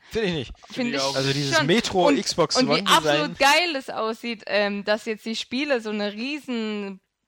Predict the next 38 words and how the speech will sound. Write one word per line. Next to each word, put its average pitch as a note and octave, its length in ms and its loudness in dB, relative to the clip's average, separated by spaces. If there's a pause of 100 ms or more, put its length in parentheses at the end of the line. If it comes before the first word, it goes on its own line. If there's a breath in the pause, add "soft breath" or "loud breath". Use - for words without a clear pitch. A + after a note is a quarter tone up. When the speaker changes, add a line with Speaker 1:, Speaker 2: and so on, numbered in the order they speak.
Speaker 2:
so G#3 120 -8
ein A#3 80 -2
Riesenbild A#3+ 760 -2
einfach F#3 360 -4
haben, F3+ 360 0
was G3+ 200 -4
fast A3 240 -8
einen G3+ 180 -6
halben G#3 220 -2
Bild, A#3 160 -6
also G3 160 -4
wenn G3 100 -4
du F3 140 -8
rausgehst, F#3+ 760 -2
Speaker 1:
Ja. G2+ 160 0 (360 loud breath)
Speaker 2:
ähm, F#3+ 360 -2
das F#3 160 -16
find G#3 160 -6
ich F3+ 80 -10
auch D4 140 -4
der G3+ 160 -6
Hammer. F3 260 0
Und G#3 160 -2
das, G3 160 -6 (140)
die, G3 200 -12
die G3 160 -16
ganze, A3 720 -4 (400 soft breath)
diese F#3+ 380 -8
flüssige C4 440 -8
Geschmeidigkeit A3+ 840 0
in G3 80 -8
diesem F#3+ 180 -8
Menü, G#3 400 -2
dass G3 160 -2
du F#3+ 340 -8
gar G#3+ 140 2
keinen G#3 260 -2
Guide, A3 320 2